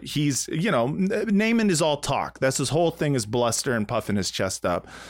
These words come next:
Um, and Dookie is the whipping boy, and, and they do it all in such a way where it's like, I don't know, I, y-, y-, I was just really impressed by how they communicate the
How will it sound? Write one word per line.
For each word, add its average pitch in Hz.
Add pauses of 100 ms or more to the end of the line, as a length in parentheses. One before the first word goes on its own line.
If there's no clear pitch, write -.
(200)
Um, 110 (220)
and 156 (260)
Dookie 185
is 165
the 185
whipping 185
boy, 92
and, 131
and 156
they 160
do 214
it 214
all 196
in 170
such -
a 156
way 143
where 131
it's 117
like, 113 (420)
I 131
don't 151
know, 151
I, 113
y-, 143
y-, 123
I 120 (200)
was 127
just 135
really 143
impressed 120
by 98 (100)
how 151
they 139
communicate 127 (400)
the 120